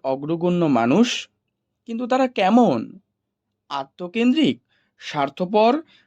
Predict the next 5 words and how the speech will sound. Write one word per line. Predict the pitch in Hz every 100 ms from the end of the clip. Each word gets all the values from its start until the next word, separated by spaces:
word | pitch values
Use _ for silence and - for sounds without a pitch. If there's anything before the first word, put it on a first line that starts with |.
| _
সুযোগ | - 196 240
সন্ধানী, | 240 240 233 226 233 233 240 - -
ক্ষমতালোভী | 151 143 147 151 151 147 165 185
এবং | 120 139 180 117 -
অর্থলোভী। | 135 139 131 - 127 120 123 113